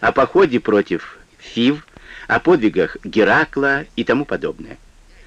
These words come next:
Весь этот огромный материал – сконцентрирован в рамках одного эпизода повествования о гневе Ахилла. Вокруг тела Патрокла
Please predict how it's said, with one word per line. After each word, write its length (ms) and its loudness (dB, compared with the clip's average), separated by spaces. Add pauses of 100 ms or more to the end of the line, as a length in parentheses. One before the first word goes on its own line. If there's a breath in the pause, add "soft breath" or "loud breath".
(300 loud breath)
Весь 340 4
этот 260 2
огромный 540 4
материал – 640 0 (260 loud breath)
сконцентрирован 1080 2
в 160 -8
рамках 480 2
одного 460 2
эпизода 720 0 (260 loud breath)
повествования 1080 2
о 120 -4
гневе 640 -4 (140)
Ахилла. 600 -8 (1800 soft breath)
Вокруг 600 0
тела 520 4
Патрокла 920 2